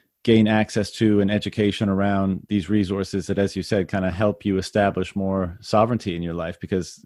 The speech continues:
you know, that's the name of the game in the end. And there's probably a lot of, uh, tools and philosophies and, uh, you know, other things that, that people might benefit from using, but just maybe they're not aware of, or maybe there's a learning curve that they've yet to tackle. And,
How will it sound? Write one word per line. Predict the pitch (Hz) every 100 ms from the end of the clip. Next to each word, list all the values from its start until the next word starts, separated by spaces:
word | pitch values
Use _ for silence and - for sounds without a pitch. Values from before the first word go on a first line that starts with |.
| -
you | 95
know, | 90 87
that's | 98 95
the | 95
name | 95 92
of |
the | 87
game | 104 104 95
in | 87
the | 90
end. | 107 92 80
And | - 90 87 - - - -
there's | - 101
probably | - 110 101 101 98
a | -
lot | 92 95 101
of, | 98 92 _ _ _ _ _
uh, | 82 78 76
tools | - 151 131 120
and | 101 82
philosophies | 87 107 110 - 101 98 -
and, | - 87 85 80 -
uh, | 82 85 - - - _ -
you | 98
know, | 92
other | 104 110
things | 107 101
that, | - - _ _ -
that | 98 - _ _ -
people | 123 113 107 95
might | 95 104 107 - _ -
benefit | 123 143 - -
from | 95
using, | 104 151 131 92
but | 90
just | - 98 -
maybe | 98 92
they're |
not | 90 87
aware | 87 120 127
of, | 113 107 -
or | 98
maybe | 98 92
there's | 90 87
a |
learning | 87 95 92
curve | 87 98 90
that | 82
they've | 82 87
yet | 92 82
to | -
tackle. | 80 92 90 - 90
And, | 85 87